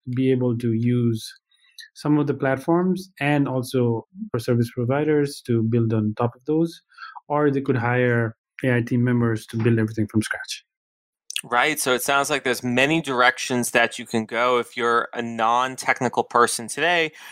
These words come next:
Speaker 2: you could learn the code, you could learn the systems, you could hire an organization like Fuse Machines to help you create that solution.
Speaker 1: Yeah.
Speaker 2: And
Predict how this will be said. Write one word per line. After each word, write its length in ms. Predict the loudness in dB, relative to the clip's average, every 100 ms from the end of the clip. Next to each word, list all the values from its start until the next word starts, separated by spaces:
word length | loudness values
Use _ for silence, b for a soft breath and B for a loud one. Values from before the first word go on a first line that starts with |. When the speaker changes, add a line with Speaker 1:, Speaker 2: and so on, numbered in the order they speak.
| B
Speaker 2:
you 80 | -4
could 140 | -4
learn 300 | 2 2 2
the 80 | -2
code, 640 | -4 -2 2 2 2 -2
you 80 | -6
could 140 | -6 -4
learn 380 | 0 0 0
the 80 | -2
systems, 760 | -2 -2 -2 0 0 0 -4 -6 B B B
you 80 | -2
could 120 | 0
hire 400 | 0 -2 0 0
an 80 | -2
organization 800 | -2 -2 0 -2 2 2 2 -2
like 120 | -2
Fuse 300 | 0 -2 0
Machines 540 | 0 2 2 2 2 0
to 200 | -2 -2
help 360 | -2 0 0
you 80 | -4
create 360 | -8 2 2 2
that 160 | 0
solution. 760 | 0 -2 -2 -2 2 2 2 -2 B B B -4
Speaker 1:
Yeah. 200 | 0 2
Speaker 2:
And 180 | 0